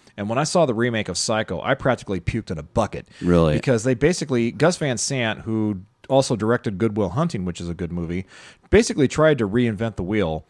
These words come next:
Speaker 1: with Psycho.
Speaker 2: Mm.
Speaker 1: He went back and retold the same story, which you had to do,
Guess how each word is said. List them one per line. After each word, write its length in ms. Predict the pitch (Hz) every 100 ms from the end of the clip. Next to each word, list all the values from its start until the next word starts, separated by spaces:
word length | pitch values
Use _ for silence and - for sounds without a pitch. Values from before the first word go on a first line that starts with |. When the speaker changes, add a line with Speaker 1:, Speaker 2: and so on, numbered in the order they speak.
| _
Speaker 1:
with 140 | 107 98
Psycho. 540 | - 98 87 - 50 -
Speaker 2:
Mm. 280 | 85 82
Speaker 1:
He 60 | 98
went 180 | 165 143
back 200 | 135 127
and 100 | 107
retold 340 | 120 131 120
the 60 | 98
same 240 | - 90
story, 360 | 82 175 202 117
which 240 | 92 98 107
you 80 |
had 180 | 98 98
to 60 | 76
do, 340 | 165 165 113